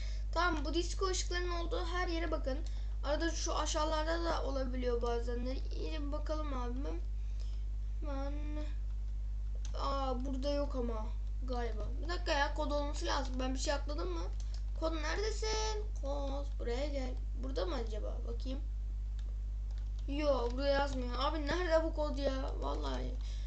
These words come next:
Bu kodu bulmak da ayrı kanser ediyor. Ha bir de sıkıntı şurada. Kod hep aynı olmuyor arkadaşlar. Her zaman değişiyor. Sıkıntı orada. Ve her zaman bulmanız gerekiyor.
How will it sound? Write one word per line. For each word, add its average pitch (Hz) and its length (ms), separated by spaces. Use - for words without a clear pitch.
Bu 285 120
kodu 330 340
bulmak 330 460
da - 120
ayrı 311 340
kanser 330 360
ediyor. 277 200
Ha 311 160
bir 339 100
de 381 240
sıkıntı 330 420
şurada. 427 340
Kod 440 200
hep 508 260
aynı 330 220
olmuyor 349 300
arkadaşlar. 294 480
Her 254 160
zaman 339 300
değişiyor. 262 480
Sıkıntı 302 440
orada. 254 360
Ve 285 60
her 311 200
zaman 339 340
bulmanız 277 460
gerekiyor. 254 560